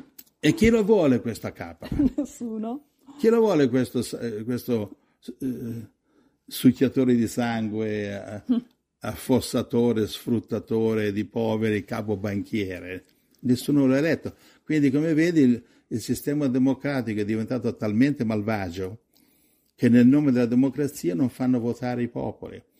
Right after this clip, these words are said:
Speaker 1: nel nome della democrazia non fanno il referendum. Quindi, e quindi vediamo che l'Europa adesso è pronta a diventare le dieci nazioni che seguiranno l'anticristo, come dice in Daniele sette e, e Apocalisse diciassette,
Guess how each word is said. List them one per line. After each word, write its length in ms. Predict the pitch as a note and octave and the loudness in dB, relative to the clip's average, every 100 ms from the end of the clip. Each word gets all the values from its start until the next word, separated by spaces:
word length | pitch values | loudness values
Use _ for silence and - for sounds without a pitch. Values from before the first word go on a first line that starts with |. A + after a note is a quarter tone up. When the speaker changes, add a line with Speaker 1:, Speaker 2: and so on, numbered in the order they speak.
| - _ | -20 _
Speaker 1:
nel 260 | B2 C3 B2+ | 6 10 10
nome 260 | C#3 D3+ | 8 4
della 160 | C3+ C3 | 2 0
democrazia 640 | B2 C3 B2+ C3+ A#2+ D#3 | 0 -2 -2 -6 -6 -4
non 160 | C#3+ A2+ | -4 -4
fanno 280 | - A#2 A#2+ | -6 -4 -2
il 100 | A2 | -4
referendum. 600 | A2 - A2+ G#2+ F#2 F#2+ | -6 -6 -6 -6 -8 -4
Quindi, 320 | D3+ C3 A#2+ _ _ - | 2 2 2 _ _ -2
e 180 | B2 | -2
quindi 300 | - C#3+ C#3+ | 2 4 4
vediamo 580 | C3 D3+ C#3 C#3 D#3 F#3 | 4 4 2 2 -2 -6
che 380 | - C3+ C#3 - _ _ _ _ | -2 0 0 -2 _ _ _ _
l'Europa 520 | - B2+ C3 C3 C#3 C#3+ | -2 2 4 2 0 0
adesso 320 | A#2+ C3+ - | 2 0 -2
è 60 | |
pronta 340 | - B2+ C#3 B2+ | -2 0 0 0
a 20 | |
diventare 560 | A#2 A2+ A#2 - B2+ A#2 | 0 0 -2 -4 -2 -2
le 160 | G#2 | -2
dieci 380 | G2+ B2 B2 A2 | 4 4 4 0
nazioni 580 | A#2 A#2 - A#2+ B2 D3+ | -2 -4 -2 0 0 -2
che 100 | A#2 | -6
seguiranno 520 | - G#2 G#2 A2 A2 | -8 -6 -6 -4 -6
l'anticristo, 760 | G#2 G2+ B2+ A#2+ A#2 B2 - | -6 -4 -4 0 0 0 -2
come 220 | A2 G#2+ G2 | -6 -4 -4
dice 260 | A2 - | -4 -6
in 60 | G2 | -6
Daniele 360 | G2+ G#2 G#2+ | -6 -4 -6
sette 580 | G#2+ G#2 F#2+ - A#2+ C#3+ _ - - _ | -6 -6 -8 -4 -4 -4 _ -20 -20 _
e, 360 | - G#2+ G2+ G2 | -4 2 2 0
e 380 | G#2+ G2 F#2 F#2 _ _ | -4 -6 -6 -10 _ _
Apocalisse 580 | - G#2 G#2 G#2 G#2 G2+ | -6 -6 -4 -4 -4 -6
diciassette, 800 | F#2+ - G#2+ - C#3+ - F#2 | -6 -6 -4 0 0 -2 -10